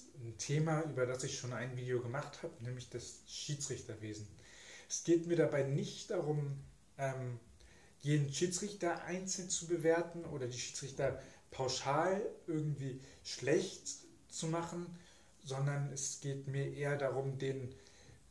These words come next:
s-, organisatorischen, den systemischen Blick dahinter, ähm, da-, dahinter zu werfen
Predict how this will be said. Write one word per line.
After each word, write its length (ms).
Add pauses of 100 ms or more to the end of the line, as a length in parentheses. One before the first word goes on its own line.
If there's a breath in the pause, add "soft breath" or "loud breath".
(360)
s-, 260 (120)
organisatorischen, 1000
den 140
systemischen 680
Blick 220
dahinter, 500 (480 loud breath)
ähm, 500 (500)
da-, 180 (360)
dahinter 400
zu 200
werfen 440